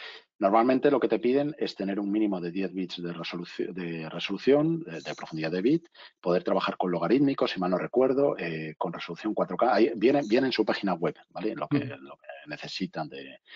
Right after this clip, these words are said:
Speaker 1: eh, para, para homologar una cámara. La F X nueve obviamente lo, lo tiene, la F S siete lo tiene. Entiendo que esta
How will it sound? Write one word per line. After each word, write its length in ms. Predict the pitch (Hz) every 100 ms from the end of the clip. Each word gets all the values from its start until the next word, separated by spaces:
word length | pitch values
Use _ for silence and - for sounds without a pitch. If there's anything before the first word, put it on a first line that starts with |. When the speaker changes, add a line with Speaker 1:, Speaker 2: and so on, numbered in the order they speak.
| - _
Speaker 1:
eh, 220 | - 69 -
para, 240 | 76 71
para 180 | - 82
homologar 460 | 78 78 73 92
una 160 | 78 82
cámara. 400 | 120 117 117 - - - - -
La 420 | 85 82 80 82
F 180 | 85 85
X 180 | - -
nueve 220 | 82 78
obviamente 520 | 73 76 78 78 -
lo, 320 | 80 156 151
lo 140 | 143 -
tiene, 320 | 117 123 120
la 120 | 151
F 160 | 151 -
S 120 | -
siete 220 | - -
lo 80 | 95
tiene. 340 | 120 123 135 - _ _
Entiendo 380 | 95 82 104 95
que 80 | 95
esta 340 | - - 73